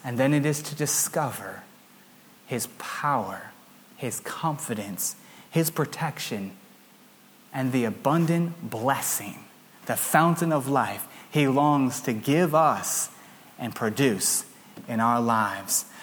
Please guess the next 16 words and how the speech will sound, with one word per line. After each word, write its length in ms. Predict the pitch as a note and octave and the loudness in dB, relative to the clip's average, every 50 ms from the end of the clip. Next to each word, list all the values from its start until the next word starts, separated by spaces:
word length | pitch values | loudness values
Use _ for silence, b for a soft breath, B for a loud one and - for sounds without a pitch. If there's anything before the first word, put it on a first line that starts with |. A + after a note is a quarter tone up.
| B B | B B
The 100 | B F3 | B 0
fear 260 | - - G3 G3+ G#3 | 4 6 8 8 8
of 80 | G3 F3+ | 8 8
the 80 | F#3 F3 | 8 8
Lord 260 | F3+ F#3 F3+ E3+ D#3 | 8 8 8 8 6
is 140 | C#3+ B2+ D#3 | 4 4 6
not 180 | E3 F3+ F#3+ | 6 6 6
a 60 | F#3 | 6
prison 500 | F#3 - - - - G3+ G3+ G3+ F#3+ E3+ | 4 0 0 2 4 4 4 4 4 2
cell, 640 | D3 - - - F3+ C3+ A#2 G#2+ G2+ G2+ G2+ G2 - - B B B B B B | 2 2 2 4 4 4 4 4 2 0 -2 -6 -10 -16 B B B B B B
but 100 | - C3+ | -2 0
rather 400 | B2+ B2 C3+ D3 E3 E3 F3 E3 | 4 6 6 6 6 6 6 4
a 60 | C#3+ C3 | 4 4
door 280 | A2+ C#3+ D3+ D#3 E3+ | 4 4 4 4 4
to 80 | E3 D#3+ | 4 4
safety. 760 | D#3 - - D#3+ C#3 A#2 - - - A2+ G#2 G#2 G2+ G#2 | 2 2 2 2 0 0 -2 -4 -4 -4 -4 -4 -6 -10